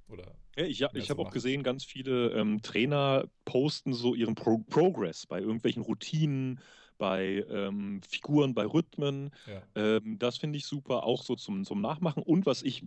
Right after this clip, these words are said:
Speaker 2: mega geil, auch als Musiker mega geil finde, es gibt so ganz viele so Wohnzimmerkonzerte.
Speaker 1: Mm, mega gut,
Speaker 2: So
Speaker 1: ja.
Speaker 2: Live-Übertragungen. Ähm, aus Berlin habe ich jetzt was gesehen, andere Konzerte, die sich treffen.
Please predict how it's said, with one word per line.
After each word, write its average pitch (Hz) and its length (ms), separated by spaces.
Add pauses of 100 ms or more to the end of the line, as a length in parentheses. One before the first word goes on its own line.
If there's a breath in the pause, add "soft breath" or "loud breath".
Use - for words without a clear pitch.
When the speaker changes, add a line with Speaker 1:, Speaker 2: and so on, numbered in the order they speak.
Speaker 2:
mega 123 320
geil, 120 180
auch - 120
als - 140
Musiker 151 360
mega 131 180
geil 127 200
finde, 127 180
es - 80
gibt 123 160
so - 80
ganz - 180
viele 135 180
so 107 200
Wohnzimmerkonzerte. 104 1000
Speaker 1:
Mm, 104 280
mega 110 200
gut, 110 160
Speaker 2:
So 98 80
Speaker 1:
ja. 98 120
Speaker 2:
Live-Übertragungen. 123 840 (600 loud breath)
Ähm, 113 680
aus 139 180
Berlin 127 360
habe 127 160
ich - 60
jetzt 120 200
was 117 140
gesehen, 113 680 (240 loud breath)
andere 127 320
Konzerte, 117 520
die 113 60
sich 123 200
treffen. 120 460